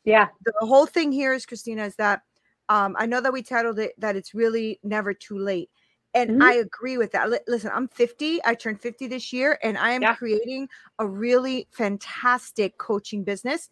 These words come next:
Speaker 2: and it's going really, really well. And I'm gonna be relaunching a whole program, right? And that's at fifty. So I don't think that there,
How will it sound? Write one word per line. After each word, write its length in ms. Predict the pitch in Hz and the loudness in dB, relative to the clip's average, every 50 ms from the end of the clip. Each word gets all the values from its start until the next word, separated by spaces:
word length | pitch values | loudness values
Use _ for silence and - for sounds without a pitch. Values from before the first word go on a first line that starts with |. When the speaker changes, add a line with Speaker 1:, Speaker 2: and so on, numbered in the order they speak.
| _ - - - _ - | _ -20 -20 -18 _ -2
Speaker 2:
and 100 | 240 247 | 0 2
it's 140 | 240 240 - | 0 0 0
going 380 | - 285 277 277 262 233 196 | 2 2 2 2 0 -4 -6
really, 360 | 156 180 214 254 277 262 247 | -4 0 2 2 4 4 2
really 320 | 233 196 254 254 196 233 214 | 2 2 0 0 0 0 0
well. 420 | 175 220 190 180 196 269 370 466 _ _ _ _ _ _ _ - | 0 2 2 4 4 2 2 -2 _ _ _ _ _ _ _ 0
And 440 | - 277 302 311 285 269 262 254 - - | 2 4 6 6 6 6 4 2 0 2
I'm 200 | 240 247 240 226 | 2 2 2 2
gonna 200 | 240 254 247 233 | -2 -4 -4 -4
be 180 | 196 240 233 | -6 -6 -8
relaunching 960 | 202 190 240 254 240 220 202 208 208 226 247 254 - - 226 214 208 196 196 - - - | -6 -8 -6 -6 -4 -2 0 2 2 2 0 -2 -4 -6 -6 -4 -4 -4 -4 -2 0 2
a 100 | 214 208 | 2 2
whole 500 | 196 - - 254 226 214 208 208 202 - _ _ | 0 -2 0 0 2 2 2 0 -2 -4 _ _
program, 580 | _ - 320 330 339 254 226 165 147 139 151 175 | _ 0 2 2 2 2 0 0 -2 -4 -4 0
right? 260 | 196 208 233 294 - _ _ _ - - _ - | 0 2 2 0 -4 _ _ _ -20 -20 _ 0
And 160 | 233 247 240 240 | 0 0 2 2
that's 180 | 269 - - | 0 0 2
at 200 | 302 233 - - | -2 -2 -2 -2
fifty. 400 | - 285 277 - _ - 156 - _ _ _ _ _ _ _ _ _ _ _ _ _ _ _ - - 208 | -4 -4 -4 -4 _ -12 -12 -12 _ _ _ _ _ _ _ _ _ _ _ _ _ _ _ -18 -16 -6
So 100 | - 269 - | -6 0 8
I 120 | - 269 | 8 8
don't 180 | 311 339 349 - | 8 8 4 2
think 180 | - 285 233 - | -2 -6 -4 -4
that 180 | 247 240 240 | -4 -4 0
there, 180 | 247 240 233 | 0 0 0